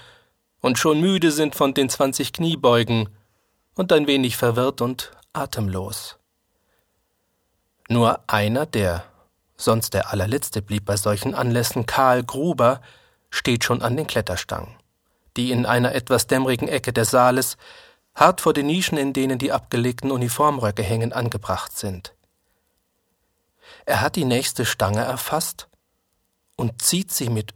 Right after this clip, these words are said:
ungewöhnlicher Kraft nach vorn, so dass sie frei an dem zur Übung geeigneten Platze schwankt. Gruber lässt nicht einmal die Hände von ihr, er springt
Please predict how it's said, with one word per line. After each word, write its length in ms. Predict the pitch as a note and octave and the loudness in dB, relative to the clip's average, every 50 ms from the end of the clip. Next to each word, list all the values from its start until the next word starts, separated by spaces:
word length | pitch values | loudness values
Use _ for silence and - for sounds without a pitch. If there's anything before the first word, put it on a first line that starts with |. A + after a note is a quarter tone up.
| _ _ _ | _ _ _
ungewöhnlicher 1000 | - A#3 B3 A#3 G3+ - B2+ A#2 A2+ B2 E3+ A3 G#3+ G3+ F3 D3 - C3 A#2 A2+ | 0 2 2 4 4 4 2 2 2 0 0 0 2 2 0 0 0 -2 -2 -2
Kraft 440 | - - D3 E3 E3 - - - B2 | -2 0 0 0 0 -2 -6 -4 -2
nach 180 | G#2+ G2 F#2 | -2 -2 -4
vorn, 560 | - - - - E3 F#3 F3 C#3 B2+ A#2+ A#2 - - - - - - - - - _ _ _ _ - | -6 -6 -2 0 2 2 2 2 0 -2 -4 -6 -10 -20 -20 -20 -20 -20 -20 -20 _ _ _ _ -4
so 360 | D3+ C#3 C#3+ D#3 D#3 D#3+ F3 | 0 2 4 4 4 4 2
dass 280 | E3+ E3 D#3+ D3+ - - | 2 2 2 2 2 0
sie 140 | D3 C#3 C3 | -2 -4 -6
frei 440 | - - - A#2+ A2 B2 D3+ - | -6 -2 2 4 4 4 4 2
an 140 | C#3+ C#3 C3+ | 0 0 0
dem 220 | B2+ C3 B2+ C3+ - | 0 -2 -2 -2 -2
zur 200 | - - C#3+ - | 0 0 -2 -2
Übung 320 | - C#3 C3+ B2+ C#3 D3+ D3+ | -2 -6 -4 -2 -2 -2 0
geeigneten 800 | D3+ D3 - B2+ A2+ A#2 - C3+ C#3 - - - F#3 G3+ - _ | 0 0 0 0 -2 -2 -2 -2 -4 -4 -2 -4 -4 -4 -4 _
Platze 460 | - - G#3+ F#3 - - - A#2+ G2+ | -6 -6 -6 -4 -4 -4 -4 -4 -4
schwankt. 640 | - - - - G#2+ G2 F#2+ G2+ G2 - - - - _ _ _ _ _ _ _ _ _ _ _ _ _ _ - | -4 -4 -6 -4 -2 -2 -2 -2 -4 -8 -10 -16 -18 _ _ _ _ _ _ _ _ _ _ _ _ _ _ -4
Gruber 480 | B2 B2 C#3 E3+ G3+ G3 A3 G#3 G3+ F#3+ - - - - - | 0 2 2 2 2 4 4 4 4 2 -4 -14 -20 -10 -2
lässt 440 | - C3 D#3+ F#3+ - - - - - | 2 2 2 2 2 0 -4 -2 -2
nicht 280 | D#3+ D#3 - - - - | -2 -2 -2 -4 -2 0
einmal 340 | C#3 A#2+ A2+ A2 G2 G2+ | 2 4 4 4 4 2
die 140 | G2+ A2 F#2+ | 2 0 -2
Hände 240 | F#2 D#3+ G3 E3 B2+ | 0 0 0 0 -2
von 200 | - - G#2+ A2 | -2 -4 -4 -4
ihr, 280 | - C#3+ B2 B2 B2 - | -4 -4 -2 -2 0 0
er 140 | B2 B2 | 0 0
springt 520 | A#2+ - - - - B2+ B2 A#2 A#2+ - | 0 0 -2 -2 0 2 2 0 0 -4